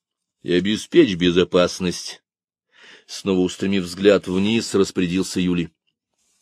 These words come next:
Лодка уже отчалила и направилась к противоположному берегу, а сидящие в ней люди казались очень недовольными и рассерженными.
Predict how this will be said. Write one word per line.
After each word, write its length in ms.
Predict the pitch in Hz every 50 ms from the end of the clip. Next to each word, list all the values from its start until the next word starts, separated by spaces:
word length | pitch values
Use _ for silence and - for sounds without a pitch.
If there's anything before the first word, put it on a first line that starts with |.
| _ _ _ _ _ _ _ _ _ _ _ _ _
Лодка 420 | 110 135 185 208 175 - _ -
уже 260 | 147 135 110 104 107
отчалила 760 | 104 90 - - - - 175 170 160 151 147 139 139 135 131 _ _ _ _ _ _ _ _ _ _ _ _ _ _ _ _ _
и 100 | - 92
направилась 680 | 92 95 87 82 101 107 107 107 107 107 98 - - -
к 40 | _
противоположному 760 | - 87 87 - 82 76 90 90 90 85 80 82 85 85 82
берегу, 480 | 73 73 117 123 117 117 107 107 90 - _ _ _ _ _ _ _ _ _ _ _ _ _ _ _ _
а 140 | 85 92
сидящие 640 | 95 - 110 110 113 143 - - - - - 139 135 123
в 60 | 107
ней 200 | 107 104 104 98
люди 280 | 95 117 143 127 117
казались 420 | 110 113 104 101 107 107 101 - -
очень 420 | _ 101 95 - - - 90 87 87
недовольными 640 | 85 82 80 85 82 92 104 104 101 101 98 95
и 40 | 90
рассерженными. 760 | 87 92 - - - - 85 80 80 80 85 87 87 85